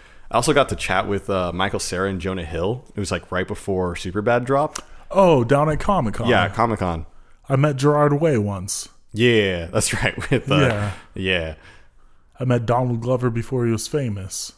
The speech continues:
Speaker 1: That's cool.
Speaker 2: Damn, I forgot about all that Comic-Con shit that I did, if we, if we include Comic-Con, there's
Speaker 1: It's,
Speaker 2: the,
Speaker 1: yeah.
Speaker 2: I once interviewed Zoe Saldana.
Speaker 1: Ooh.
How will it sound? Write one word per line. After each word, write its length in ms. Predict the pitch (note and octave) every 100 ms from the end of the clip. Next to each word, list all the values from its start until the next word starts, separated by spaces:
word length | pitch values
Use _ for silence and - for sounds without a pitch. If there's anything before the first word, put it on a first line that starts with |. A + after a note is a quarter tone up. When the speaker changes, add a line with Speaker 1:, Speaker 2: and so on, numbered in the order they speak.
| - -
Speaker 1:
That's 240 | F2 F#2 -
cool. 380 | F2 D2 E2+ - - - - _ _ - - -
Speaker 2:
Damn, 240 | C3+ A2
I 60 | G2+
forgot 320 | - C3 D3+
about 200 | G#2+ G#2+
all 100 | G#2+
that 180 | G#2 G2+
Comic-Con 540 | - A#2 G#2 G#2+ G#2+
shit 380 | F2+ - B2 G#2
that 100 | A2
I 100 | G#2
did, 240 | G#2 G#2+ G2+ - - - -
if 160 | C3
we, 140 | C3 B2
if 160 | D#3 C#3+
we 120 | D#3
include 360 | C#3+ C3+ D3 B2+
Comic-Con, 560 | B2+ A#2+ A2 A2+ G#2
there's 280 | G#2+ G#2+ F2+
Speaker 1:
It's, 300 | G#2+ A#2 A2+
Speaker 2:
the, 80 | G#2
Speaker 1:
yeah. 300 | G2 D#2+ D2+
Speaker 2:
I 80 | A#2+
once 260 | B2 C3 B2
interviewed 480 | C3 B2 A2+ A#2+ G#2
Zoe 280 | A#2+ A#2 A2
Saldana. 800 | - A2+ G#2+ A#2 B2+ C#3 D#3+ - - - G#2+
Speaker 1:
Ooh. 340 | B2+ F#2 G#2+